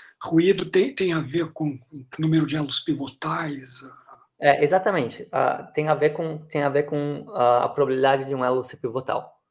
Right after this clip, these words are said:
Speaker 2: E, e, e, e isso tem mais a ver com, com, com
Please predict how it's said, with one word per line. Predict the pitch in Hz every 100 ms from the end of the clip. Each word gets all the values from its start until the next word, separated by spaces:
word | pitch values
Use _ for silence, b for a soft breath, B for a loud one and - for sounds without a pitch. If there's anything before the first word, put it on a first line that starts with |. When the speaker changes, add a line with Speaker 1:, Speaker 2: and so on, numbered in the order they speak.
| _ _ _ _ _ _
Speaker 2:
E, | - 113 113 113 113 113 107 _ _ _ _ _ _ _ _ _ 262
e, | 123
e, | 120 120 127 131 - 131
e |
isso | 139 -
tem | 139 143
mais | 131 139
a | 139
ver | 127 135
com, | 135
com, | 131 127 127 -
com | 127 120 117 -